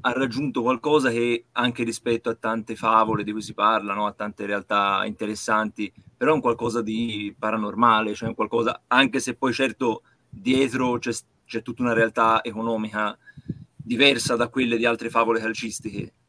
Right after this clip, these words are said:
con anche conseguenze diverse, però, eh, chi-, chiaramente vai a rivedere cosa ha vinto il Parma in, in quegli anni novanta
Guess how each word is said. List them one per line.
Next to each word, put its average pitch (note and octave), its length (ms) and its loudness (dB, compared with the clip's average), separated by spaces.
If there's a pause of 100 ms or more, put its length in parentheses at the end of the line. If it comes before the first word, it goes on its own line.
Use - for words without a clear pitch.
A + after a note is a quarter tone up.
(140)
con B2+ 200 -2
anche B2 240 0
conseguenze A#2 680 -2
diverse, A2+ 720 -2 (800)
però, F#3+ 420 4 (240)
eh, - 640 -8
chi-, - 160 -6
chiaramente C#3+ 400 0
vai C3+ 120 4
a - 20 4
rivedere C3+ 360 0
cosa A#2+ 220 0
ha A#2+ 40 0
vinto B2+ 400 -2
il A2 100 -4
Parma B2 340 2
in, A#2 200 -2
in B2+ 100 -4
quegli A#2+ 160 -4
anni A#2+ 160 0
novanta A#2 640 0